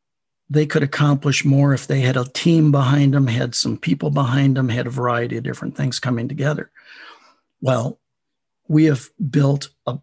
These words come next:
an online platform that's already in thirty-seven countries. We only launched September first.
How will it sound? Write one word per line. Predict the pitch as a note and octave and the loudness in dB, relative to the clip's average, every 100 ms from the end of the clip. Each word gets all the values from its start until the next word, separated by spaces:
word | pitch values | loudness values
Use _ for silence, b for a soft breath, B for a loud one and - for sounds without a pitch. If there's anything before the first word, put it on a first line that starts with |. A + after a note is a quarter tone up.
| _ - | _ -2
an | B2+ C#3+ D3+ | 0 0 0
online | D3 D#3+ D#3+ D3 C#3+ C#3+ | 2 4 4 4 4 4
platform | - D3 E3 - C3 A#2+ C#3 | 2 -2 -2 -4 -2 0 2
that's | C3+ C3 | 2 0
already | D3+ D#3 D#3 D3+ D#3 | 0 2 2 2 2
in | D#3 D3 | 2 2
thirty-seven | D3 C#3+ C3 - C#3 B2+ B2 | 2 0 0 0 0 -2 -4
countries. | - D#3 E3 B2 G#2 B2+ - B B B B B B | 0 0 0 -4 -6 -6 -8 B B B B B B
We | C#3 C#3 | 2 4
only | D3+ C3+ B2 | 4 4 4
launched | C3+ D3+ C3 - | 2 2 2 0
September | C3+ - C3+ B2+ A2+ | -4 0 2 2 0
first. | - D#3 D#3 G#2 A#2+ - | -4 -2 0 -2 -4 -8